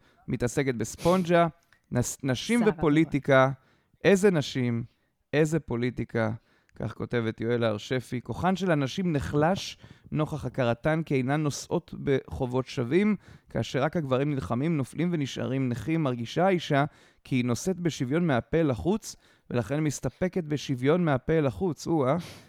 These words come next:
Speaker 1: אלה דברים
Speaker 2: וואו.
Speaker 1: שלא עברו כבר לפני עשרים שנה, אני לא מאמין שהם כתובים כך, אבל כך זה היה לפני שלושים ושבע שנים.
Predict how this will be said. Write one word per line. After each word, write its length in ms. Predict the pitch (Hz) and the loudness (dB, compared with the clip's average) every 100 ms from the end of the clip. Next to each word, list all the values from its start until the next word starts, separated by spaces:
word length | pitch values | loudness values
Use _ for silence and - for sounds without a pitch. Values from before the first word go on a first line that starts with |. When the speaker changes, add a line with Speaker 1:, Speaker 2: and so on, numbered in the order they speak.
| _ - | _ -4
Speaker 1:
אלה 100 | 123 | -2
דברים 260 | 117 135 | 0 2
Speaker 2:
וואו. 120 | 208 | 2
Speaker 1:
שלא 200 | - 131 | 6 6
עברו 220 | 123 127 143 | 6 2 2
כבר 140 | 143 | 2
לפני 220 | 123 131 | 4 2
עשרים 300 | 127 - 185 | 2 0 -2
שנה, 300 | 170 120 107 | 0 0 0
אני 120 | 107 | 0
לא 140 | 110 127 | 0 0
מאמין 380 | 123 117 123 123 | 0 0 -2 -4
שהם 200 | 127 113 | -4 -6
כתובים 400 | - 113 127 113 | -8 -2 -2 0
כך, 280 | 151 143 - - _ - | -2 -2 -8 -20 _ -10
אבל 120 | - | -6
כך 180 | 127 139 | -4 -2
זה 80 | |
היה 60 | 135 | -2
לפני 140 | 135 | -2
שלושים 320 | 131 127 190 190 | -6 -6 -2 -2
ושבע 280 | 147 120 110 | -2 -4 -4
שנים. 400 | 117 131 220 | -2 0 0